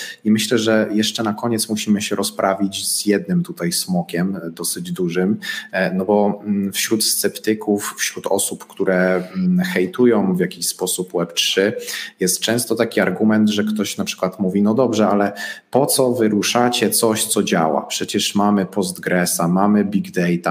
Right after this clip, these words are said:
mamy różnego rodzaju, e, rozwiązania, które już działają, które są bezpieczne, które są tanie. E, no i po co wy tutaj, e, z-, gmeracie z tymi smart kontraktami, które są drogie, które są wolne,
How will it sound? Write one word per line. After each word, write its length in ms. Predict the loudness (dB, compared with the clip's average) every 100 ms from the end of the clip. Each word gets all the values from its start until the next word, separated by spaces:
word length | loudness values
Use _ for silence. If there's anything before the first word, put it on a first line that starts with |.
| 2
mamy 380 | 4 4 4
różnego 920 | 4 2 2 2 4 2 0 -2 0 2
rodzaju, 720 | 2 2 4 4 4 2 2
e, 640 | 0 0 2 2 0 -2 0
rozwiązania, 720 | 0 2 0 2 4 4 2
które 320 | 0 0 2
już 280 | 4 2 2
działają, 580 | 2 4 4 2 0 -4
które 240 | -8 -4
są 280 | -2 0 0
bezpieczne, 580 | 0 0 -2 -2 -6 -10
które 220 | -6 -4
są 280 | -2 -2 -4
tanie. 460 | -4 -4 -2 -2 -2 -6 -6 -8 -2
E, 600 | 0 2 2 2 0 0 -4 -2
no 140 | 0 2
i 160 | 2
po 220 | 2 0
co 200 | 2 -2
wy 180 | -2 -4
tutaj, 560 | -4 -2 0 2 4 2
e, 460 | 0 -2 -2 -2 -4
z-, 160 | -8
gmeracie 540 | -6 0 2 2 0 -4
z 100 | -2
tymi 180 | -2
smart 320 | -2 -2 -4 -4
kontraktami, 680 | -6 -4 -6 -2 0 0
które 260 | -2 -4 -4
są 320 | -4 -2 -2
drogie, 400 | 0 2 2 2
które 300 | 0 -4 -2 -2
są 340 | -2 -2 -2
wolne, 560 | 2 4 6 4 4